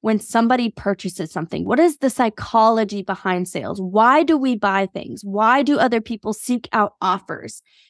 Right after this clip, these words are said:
And I noticed that sales is absolutely everywhere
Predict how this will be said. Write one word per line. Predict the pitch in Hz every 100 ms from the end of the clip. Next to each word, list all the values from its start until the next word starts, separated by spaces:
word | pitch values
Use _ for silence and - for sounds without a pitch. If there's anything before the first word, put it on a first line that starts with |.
| _
And | 247 254 254 247
I | 240
noticed | 247 320 359 -
that | 254 220
sales | - 240 302 359
is | - 277 -
absolutely | 240 - 247 240 - 233 -
everywhere | 208 208 208 185 175 -